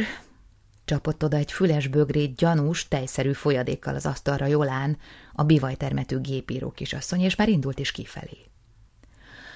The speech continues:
Markovics bizalmatlanul pillantott utána, aztán a bögrébe. Lassan a szájához emelte az edényt, imádkozva a gyomorbajosok úristenéhez.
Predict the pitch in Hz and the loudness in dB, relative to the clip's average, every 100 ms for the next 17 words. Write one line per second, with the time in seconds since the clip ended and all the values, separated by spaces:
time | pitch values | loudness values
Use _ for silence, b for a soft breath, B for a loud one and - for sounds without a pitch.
0 | B B - 311 302 165 165 160 196 160 | B B -4 -4 -2 0 0 4 4 6
1 | 147 143 143 143 147 143 151 147 147 151 | 4 2 0 0 0 0 -2 0 0 -2
2 | - - 160 180 196 208 - 147 135 127 | -4 -4 -2 0 -2 -4 -2 -2 -2 -4
3 | - - 131 160 160 - _ - _ _ | -8 -12 -12 -10 -10 -12 _ -20 _ _
4 | b b - 147 147 139 - 147 143 135 | b b -2 2 2 2 2 2 4 0
5 | 143 139 135 131 127 143 143 180 180 131 | 0 0 0 -4 -6 -6 -2 -2 -2 0
6 | 131 131 - 135 131 127 120 135 120 120 | 0 -2 -2 -4 -2 -6 -6 -6 -6 -8
7 | 131 - - - - 127 - - - 131 | -8 -10 -8 -10 -10 -10 -10 -10 -12 -12
8 | 135 - - - - | -14 -14 -14 -12 -14